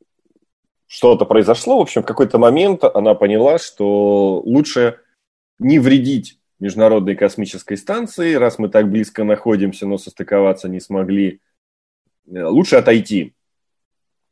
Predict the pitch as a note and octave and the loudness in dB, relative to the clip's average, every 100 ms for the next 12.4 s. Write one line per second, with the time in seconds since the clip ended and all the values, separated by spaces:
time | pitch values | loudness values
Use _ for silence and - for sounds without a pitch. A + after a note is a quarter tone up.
0 | _ _ - A#2+ A#2 G2 A#2+ A2 F#2+ - | _ _ -4 0 0 -2 0 2 2 2
1 | A2 C3+ B3 - G#2+ D3+ F3 B2 A2 G2 | 0 0 -6 -4 -2 -2 2 0 0 -4
2 | F#2+ E2+ G#2+ B2+ - F2+ F2+ - G2 G#2+ | -6 -6 -4 -4 -6 -14 -14 -12 -4 -2
3 | F#2 E2+ E2 D2+ - E2 E2 D#2 A2+ G3+ | -2 -4 -10 -14 -12 -10 -8 -2 0 0
4 | F#3 - F#2 G#2+ C#3+ G2+ G2 G#2 G2 G2 | -6 -4 -4 -4 -6 -4 -4 -4 -2 -4
5 | - B2 A#2+ A2 - _ _ _ _ _ | -4 -4 0 -2 -4 _ _ _ _ _
6 | _ _ F#2+ F#2+ A2 A#2 G#2 F2+ - G#2+ | _ _ -10 2 4 4 2 -4 0 0
7 | G#2 F#2+ D2+ _ _ _ _ _ - F#2 | 2 -2 -4 _ _ _ _ _ -10 -4
8 | G2 G#2 G2+ G2 F#2+ G2 A#2+ C3 - G#2+ | -2 0 2 2 2 0 -2 -4 -2 -2
9 | G#2+ B2+ A#2 G2 C3 B2 G#2 - - F2+ | 0 0 0 0 0 2 2 -2 -6 -2
10 | G2+ G2+ G2 E2+ _ _ _ _ _ - | 0 2 2 -2 _ _ _ _ _ -8
11 | G2+ - G2 A2 - - D#2 - - A2 | -8 -4 -4 -4 -6 -14 -14 -20 -10 -10
12 | - B2+ C#3 G#2+ | -4 2 2 2